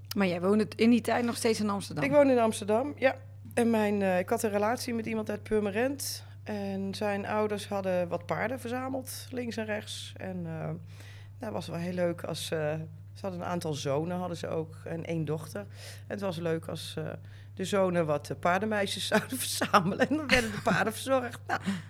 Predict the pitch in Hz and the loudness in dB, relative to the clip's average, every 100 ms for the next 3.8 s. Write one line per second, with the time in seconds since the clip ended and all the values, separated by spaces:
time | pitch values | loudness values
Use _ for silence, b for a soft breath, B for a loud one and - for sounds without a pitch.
0 | B - - - - 208 220 226 226 - | B -16 -16 -14 -2 4 6 6 4 6
1 | 240 330 254 226 180 185 180 180 226 285 | 8 10 8 8 8 6 8 6 6 6
2 | 269 - 269 240 - 226 202 190 175 160 | 4 2 2 2 0 0 2 2 2 2
3 | 156 - 214 - - 190 175 - | -2 2 2 2 -4 -2 -2 -2